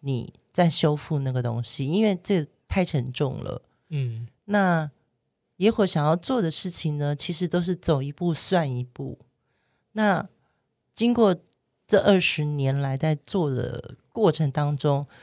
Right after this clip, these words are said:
Speaker 1: 其实有一件事情会引起我很大的愤怒。
Speaker 2: 嗯。
Speaker 1: 就是我很讨厌人家讲流行音乐社会学，我非常讨厌。因为，为什么呢？因为我觉得流行音乐本来就是一个社会学，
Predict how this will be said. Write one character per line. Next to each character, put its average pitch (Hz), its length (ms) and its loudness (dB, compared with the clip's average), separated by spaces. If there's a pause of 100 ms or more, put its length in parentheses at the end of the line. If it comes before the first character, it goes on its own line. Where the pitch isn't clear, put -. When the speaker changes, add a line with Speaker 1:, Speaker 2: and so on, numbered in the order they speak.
(220)
Speaker 1:
其 - 180 -2
实 220 80 0
有 147 120 6
一 151 40 0
件 202 160 2
事 208 200 -2
情 165 120 2
会 180 160 2
引 156 200 0
起 - 200 -4
我 143 80 2
很 147 200 0
大 143 180 2
的 123 80 0
愤 127 460 0
怒。 131 180 -4 (540)
Speaker 2:
嗯。 151 260 0
Speaker 1:
就 220 80 0
是 220 140 0
我 170 80 8
很 175 160 2 (120)
讨 151 240 0
厌 175 140 2
人 151 140 0
家 156 120 2
讲 143 220 2
流 139 140 4
行 143 200 0
音 147 60 0
乐 151 140 4
社 139 200 4
会 143 160 4
学， - 460 -2 (920)
我 156 80 -2
非 - 440 2
常 147 220 -2
讨 123 220 -4
厌。 123 260 -6 (800)
因 247 100 0
为， 247 180 2 (580)
为 285 140 2
什 226 120 4
么 160 80 6
呢？ 170 200 6
因 226 120 2
为 277 80 2
我 208 100 8
觉 156 180 2
得 147 380 4 (1160)
流 220 120 6
行 233 200 4
音 226 60 0
乐 233 100 0
本 143 260 0
来 127 180 -2
就 196 140 -6
是 202 140 -6
一 - 20 -8
个 139 80 0
社 131 220 -4
会 131 120 2
学， - 240 -8